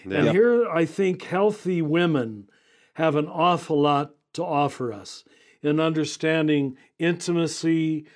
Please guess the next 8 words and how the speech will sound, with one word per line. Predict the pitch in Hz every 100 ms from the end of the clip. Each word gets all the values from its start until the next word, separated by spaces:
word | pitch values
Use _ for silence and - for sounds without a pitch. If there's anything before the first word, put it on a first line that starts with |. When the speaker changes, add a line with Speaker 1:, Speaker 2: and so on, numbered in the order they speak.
| _ -
Speaker 2:
relationship, | 139 143 151 170 170 170 165 - 170 160 151 _ - _ -
tenderness, | - 170 170 165 160 160 160 147 - - _ _ - -
that | 151 143
doesn't | 170 196 196
have | 170 160 160
to | 165
drive | 135 113 139 151 180 185 185 175 143
toward | - 170 165 156 139